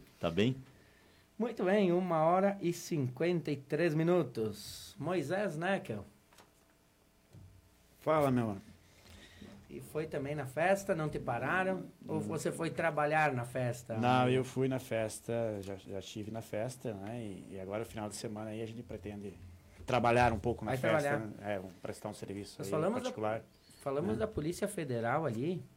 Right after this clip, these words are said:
Speaker 2: Desculpa te interromper, me pararam domingo. Eu tava trabalhando nos veteranos e na saída me pararam. Olha, um atendimento deles com uma educação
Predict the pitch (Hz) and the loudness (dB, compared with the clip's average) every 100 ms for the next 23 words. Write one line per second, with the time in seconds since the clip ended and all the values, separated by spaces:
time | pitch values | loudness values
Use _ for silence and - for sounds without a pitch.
0 | _ _ _ - - 143 175 160 143 151 | _ _ _ -14 -6 -2 -2 -2 -4 0
1 | 131 127 123 143 175 175 156 131 151 180 | 2 2 2 2 2 2 2 2 0 0
2 | 147 135 160 185 131 - - - 120 120 | -2 -2 -2 -2 -4 -10 -20 -16 -8 -6
3 | 123 120 110 - - 117 117 120 135 135 | -4 -4 -6 -14 -8 -6 -4 -2 -2 -2
4 | 127 127 113 127 147 151 147 139 135 135 | -2 -2 -2 -2 -2 -2 -4 -4 -4 -2
5 | 147 151 143 151 143 143 131 - - - | -2 -4 0 0 2 0 -4 -12 -20 -20
6 | - - - 170 175 143 131 147 135 123 | -20 -12 -8 -4 -2 -4 -4 -4 -2 -2
7 | 147 151 127 127 156 - 165 156 147 - | -2 -4 -4 -2 -4 -6 -6 -4 -4 -4
8 | 131 - 123 143 180 208 | -6 -4 -4 -2 -4 -6